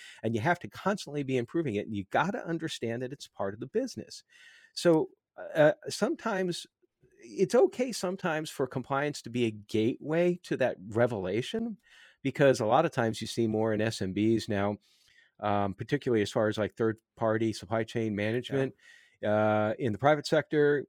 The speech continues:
Speaker 1: you need to have a soc two. In the government sector, well, it's C M M C version two. It's
Speaker 2: Two.
Speaker 1: right there. And you have to prove that you're compliant with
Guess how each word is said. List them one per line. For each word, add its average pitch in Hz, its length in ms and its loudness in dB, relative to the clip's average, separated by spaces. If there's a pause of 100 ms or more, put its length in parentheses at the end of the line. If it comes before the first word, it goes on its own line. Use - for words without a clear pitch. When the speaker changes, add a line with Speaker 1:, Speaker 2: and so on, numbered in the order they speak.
(120)
Speaker 1:
you 101 80 -4
need 110 140 2
to 113 60 0
have 120 120 2
a 110 40 -12
soc 127 280 -2
two. 135 540 4
In 107 580 0
the 104 80 -4
government 135 360 4
sector, 139 680 2
well, 107 280 -2
it's 113 280 -4
C 117 120 0
M 131 100 4
M 143 120 4
C 156 240 2
version 143 380 4
two. 156 340 8
It's 110 240 2
Speaker 2:
Two. 87 60 -16
Speaker 1:
right 107 220 0
there. 147 420 6 (420)
And 113 540 2
you 117 160 -6
have 143 320 -4
to 147 100 -8
prove 117 720 0
that 113 240 0
you're 110 180 -2
compliant 120 1000 -4
with 113 180 -2